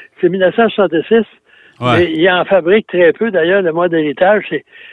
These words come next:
Speaker 1: puis si on va sur le site de Ford, le prix, c'est soixante-trois mille dollars.
Speaker 2: Eh boy, OK.
Speaker 1: Mais au début, c'est cinquante quelques, puis là,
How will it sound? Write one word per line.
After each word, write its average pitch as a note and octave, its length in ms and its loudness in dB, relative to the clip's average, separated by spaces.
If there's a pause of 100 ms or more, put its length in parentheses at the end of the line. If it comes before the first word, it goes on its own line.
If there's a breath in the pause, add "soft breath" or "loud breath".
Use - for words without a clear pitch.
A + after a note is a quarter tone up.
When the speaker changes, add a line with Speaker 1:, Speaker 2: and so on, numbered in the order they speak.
(120)
Speaker 1:
puis - 200 -8
si B3 80 2
on A3+ 140 2
va A3 120 2
sur - 140 -4
le F3+ 160 2
site G#3 200 -2
de E3 140 0
Ford, A3+ 260 0 (680 soft breath)
le F3 140 2
prix, G#3+ 380 0
c'est D#3 140 -4
soixante-trois F#3 720 -2
mille F3+ 160 0
dollars. D#3 400 0 (560)
Speaker 2:
Eh C#3+ 80 2
boy, C3+ 320 0 (240)
OK. F2 140 -8 (480 loud breath)
Speaker 1:
Mais F#3+ 60 4
au G#3+ 120 4
début, A3 380 0
c'est F#3+ 180 0
cinquante G#3+ 480 0
quelques, C4 280 -2
puis G3+ 120 -2
là, A3+ 100 2